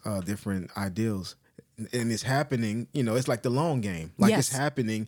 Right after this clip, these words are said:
Speaker 1: over time. It's not like you're saying, "Come to this event and we're gonna indoctrinate you," or this big old thing,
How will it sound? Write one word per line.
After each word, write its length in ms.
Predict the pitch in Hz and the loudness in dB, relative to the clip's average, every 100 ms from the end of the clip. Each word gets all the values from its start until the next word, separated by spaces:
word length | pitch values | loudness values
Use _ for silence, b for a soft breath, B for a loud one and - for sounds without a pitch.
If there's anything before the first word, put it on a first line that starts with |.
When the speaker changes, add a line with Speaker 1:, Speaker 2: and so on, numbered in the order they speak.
| B B B | B B B
Speaker 1:
over 260 | - 107 110 | -2 -2 -2
time. 320 | 147 131 113 | 0 0 0
It's 140 | 107 | -2
not 280 | 135 131 - | 0 0 -2
like 200 | 120 113 | -4 -2
you're 80 | 120 | -4
saying, 540 | - 143 127 107 104 | -2 -2 0 -2 -4
"Come 200 | - 139 123 | 2 2 4
to 120 | 120 | 0
this 340 | 120 110 - | 0 0 -4
event 360 | 107 101 107 - | -4 -2 -2 -2
and 100 | 101 | 0
we're 140 | 127 | 0
gonna 220 | 135 117 | 0 0
indoctrinate 580 | 107 101 113 110 107 98 | 0 0 -2 -2 -2 -2
you," 200 | 98 95 | -2 -2
or 140 | 90 98 | -2 -2
this 180 | 131 | -2
big 300 | 107 98 131 | -2 0 0
old 240 | 127 113 - | 2 -2 -2
thing, 260 | 160 147 | -2 -2